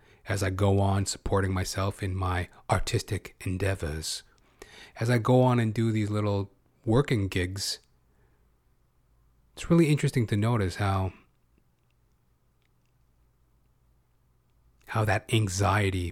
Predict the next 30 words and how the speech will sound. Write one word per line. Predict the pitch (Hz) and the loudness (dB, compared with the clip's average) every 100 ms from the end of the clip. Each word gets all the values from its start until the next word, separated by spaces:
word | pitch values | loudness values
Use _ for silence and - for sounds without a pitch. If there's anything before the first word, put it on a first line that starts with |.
| - | 0
plays | - 98 95 95 | 2 2 0 -2
in. | 90 80 _ _ _ _ _ _ _ _ _ _ _ _ _ _ _ _ _ - | -6 -8 _ _ _ _ _ _ _ _ _ _ _ _ _ _ _ _ _ -8
You | 92 | -6
know, | 92 95 | -4 -4
that, | 95 90 - _ _ - _ | -4 -6 -8 _ _ -20 _
the | - - - | -20 -2 2
extra | - - 117 | 2 0 -2
push | - - 110 - | 8 8 8 0
to | - | -2
get | 104 101 | -2 -4
things | 110 98 | -2 -4
done | 95 104 98 | -2 -2 -2
when | 98 | -6
it's | - | -4
like, | 101 98 _ _ _ _ _ _ - | -6 -6 _ _ _ _ _ _ -4
yo, | 117 104 | 0 0
we | 110 | 0
could | 139 | -2
just | 127 - | -2 -2
chill. | 160 160 104 - _ _ _ _ _ _ _ | 0 0 -2 -8 _ _ _ _ _ _ _
Chill | - 139 151 165 135 | 0 2 4 4 2
and | 117 | 0
work | 113 131 | 0 0
at | 117 | 0
a | |
more | 104 104 123 - | 0 2 0 0
moderate | 113 110 135 123 | 2 4 4 2
pace, | - 123 147 - | 0 2 0 -2
and | 117 117 | -4 -2
then | 127 127 | -2 -2